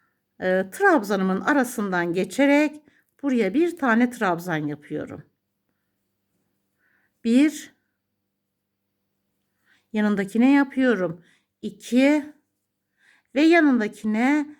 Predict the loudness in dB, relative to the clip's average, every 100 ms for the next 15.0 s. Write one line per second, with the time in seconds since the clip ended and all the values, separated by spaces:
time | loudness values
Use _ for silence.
0 | _ -16 -8 -6 -6 -6 -4 0 0 -2
1 | -4 -2 -2 -2 -2 -2 -4 -4 -4 -6
2 | -8 -8 -4 0 0 -2 -6 _ _ _
3 | _ _ -10 -10 -10 -18 -18 _ _ -10
4 | -4 -4 -4 -6 -10 -10 -8 -6 -6 -8
5 | -8 -8 -10 -12 -12 -12 _ _ _ _
6 | _ _ _ _ _ -20 _ _ 0 0
7 | 2 0 0 0 -6 -6 -6 -2 -2 -2
8 | -10 _ _ -16 -14 -4 0 0 -4 -6
9 | -4 -4 -6 -8 -12 -18 -20 0 0 2
10 | 2 2 2 0 2 2 4 4 2 0
11 | 2 0 -2 -10 -2 -2 0 -4 -4 -6
12 | -2 2 4 4 4 4 4 0 -4 -16
13 | -20 -6 -2 2 0 0 -2 -2 -2 -4
14 | -2 0 0 -2 -2 -2 2 2 2 -4